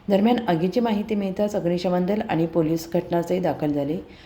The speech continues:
आगीवर नियंत्रण मिळवण्याचे प्रयत्न करण्यात आले. या दुर्घटनेमुळे संपूर्ण परिसरात हळहळ व्यक्त होते आहे. प्रशासनाकडून मदतकार्य सुरू असून, घटनेचा सखोल तपास करण्यात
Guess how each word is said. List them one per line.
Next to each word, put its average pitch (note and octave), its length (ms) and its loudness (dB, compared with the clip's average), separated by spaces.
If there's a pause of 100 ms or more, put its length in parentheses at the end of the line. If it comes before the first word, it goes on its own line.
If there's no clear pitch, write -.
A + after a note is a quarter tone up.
(180)
आगीवर E3+ 380 4
नियंत्रण E3 440 0
मिळवण्याचे D#3+ 480 0
प्रयत्न D3+ 360 -2
करण्यात D3+ 420 0
आले. D#3+ 200 0
या D#3+ 120 2
दुर्घटनेमुळे D#3 720 0 (460)
संपूर्ण F#3+ 360 2
परिसरात D#3+ 540 2
हळहळ D#3 320 2
व्यक्त D3+ 280 -4
होते C#3+ 300 -2
आहे. C3+ 520 -6 (220)
प्रशासनाकडून A3+ 840 2
मदतकार्य F#3 560 2
सुरू E3+ 260 -2
असून, E3+ 280 0
घटनेचा E3+ 520 -2
सखोल D#3+ 380 -6
तपास E3 280 -2
करण्यात D3+ 300 -2